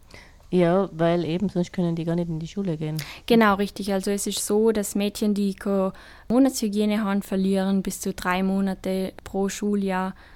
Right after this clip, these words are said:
Speaker 2: an Schulzeit, weil sie eben zu Hause bleiben müssen.
Speaker 1: Ja. Ihr seid jetzt gerade in die Vorbereitungen für euer nächstes Musical und macht ein Casting. Wer sollte denn unbedingt bei eurem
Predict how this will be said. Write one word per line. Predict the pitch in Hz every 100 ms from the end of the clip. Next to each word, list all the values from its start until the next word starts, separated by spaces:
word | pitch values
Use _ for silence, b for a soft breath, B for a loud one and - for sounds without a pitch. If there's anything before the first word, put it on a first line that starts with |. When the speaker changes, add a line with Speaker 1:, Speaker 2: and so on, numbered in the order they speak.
| B
Speaker 2:
an | 185 180
Schulzeit, | 196 214 - 190 190 185
weil | 185 180
sie |
eben | 185 185
zu | 185 -
Hause | 180 -
bleiben | 185 202 202
müssen. | 185 180 - 175 - -
Speaker 1:
Ja. | 170 170 - - - b b b - B B -
Ihr | 214 254
seid | 196 160 160
jetzt | 156 151 -
gerade | 165 170
in | 170 160
die |
Vorbereitungen | 160 - 147 160 170 156 156 - 160 160 156 156 -
für | - 156 -
euer | 151 151 147 147
nächstes | 147 151 - - -
Musical | 151 143 190 220 214 196 208 - B B B B B B B -
und | 175 156
macht | 156 - -
ein | -
Casting. | - - 185 - - 180 185 - - - - - - - -
Wer | 226 165 170 180
sollte | - 156 160 160
denn | 151 151 147
unbedingt | 147 170 151 151 147 -
bei | 143
eurem | 143 147 147 147 143